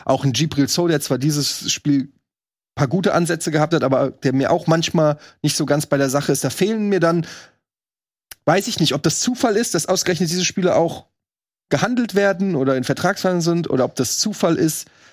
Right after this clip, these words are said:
Aber es sind zu viele Spieler, die momentan nicht an ihre, an ihre Topform aus der Hinrunde drankommen und dann scha-, reicht's nicht. Und andererseits, und das ist auch immer der Grund, warum mich Leipzig so aufregt, ist natürlich, weil ich diesen Kader sehe und sehe, wenn die,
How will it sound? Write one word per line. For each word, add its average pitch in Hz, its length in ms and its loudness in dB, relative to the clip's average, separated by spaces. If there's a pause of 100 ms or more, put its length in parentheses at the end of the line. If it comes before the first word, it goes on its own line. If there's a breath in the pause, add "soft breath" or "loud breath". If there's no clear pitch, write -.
(160 soft breath)
Aber 151 160 2
es 151 60 -2
sind 180 140 -4
zu 240 140 -4
viele 185 200 -2
Spieler, 170 260 0
die 143 100 2
momentan 156 440 2
nicht 160 180 -2
an 147 80 2
ihre, 127 380 0 (840)
an 131 120 0
ihre 123 200 0
Topform - 460 0
aus - 140 0
der 131 100 0
Hinrunde 143 340 0
drankommen 139 460 -2
und 127 100 -2
dann 123 160 0
scha-, - 180 -4
reicht's - 440 -4
nicht. 170 240 -4 (360 soft breath)
Und 127 140 0
andererseits, 147 680 2
und 131 100 0
das 135 180 -2
ist 135 160 -2
auch 143 40 0
immer 131 140 0
der 123 100 0
Grund, 143 200 0
warum 139 220 0
mich 135 140 -2
Leipzig 139 380 0
so - 120 -4
aufregt, 139 360 -2
ist - 160 -4
natürlich, 131 320 -2
weil 127 80 2
ich - 80 -4
diesen 123 260 -2
Kader 156 440 0
sehe 135 280 -2
und 127 140 -2
sehe, 139 220 0
wenn 139 100 2
die, 139 100 0